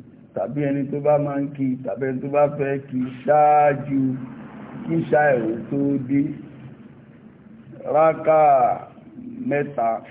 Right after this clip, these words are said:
o ni a máa kí. O ni a bàbá wa fi ń pè ní ṣáfì wítìrì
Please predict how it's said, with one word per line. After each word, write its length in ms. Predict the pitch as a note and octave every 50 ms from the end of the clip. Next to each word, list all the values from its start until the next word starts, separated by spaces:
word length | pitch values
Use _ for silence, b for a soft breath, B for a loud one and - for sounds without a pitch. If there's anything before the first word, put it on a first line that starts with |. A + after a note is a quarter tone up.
| - - -
o 120 | - A2 A2 A#2
ni 120 | A#2 A#2
a 120 | A#2 A#2+ A#2+
máa 300 | B2 B2 A#2+ A#2 A#2 B2
kí. 260 | B2 B2 - B2+ B2+ C3 - - - - - - - - - - _ - - - - - - - - - _ - - - - - - - - - - - - - - - - - - - - - - - - - - - - B3+ B3+ - - - - - - - - - - - - - - - - - -
O 220 | - G#2+ B2+ B2+
ni 100 | B2+ B2+
a 80 | C3 C3
bàbá 260 | C3 B2+ B2+ B2+ C#3+ C#3+
wa 140 | D3+ D#3 D#3 D3+
fi 160 | C#3 C3 D#3+
ń 100 | E3 E3
pè 140 | - C#3 C3
ní 200 | C3 C3+ C#3+ D3 C#3+ C#3+
ṣáfì 520 | D3 D3 D3+ D3+ D3+ D3+ D3 C#3+ D3+ D3+ D3 C#3+
wítìrì 640 | C3 B2 B2 C3 C#3 C3 C3 C#3 C3+ C3 A#2 A2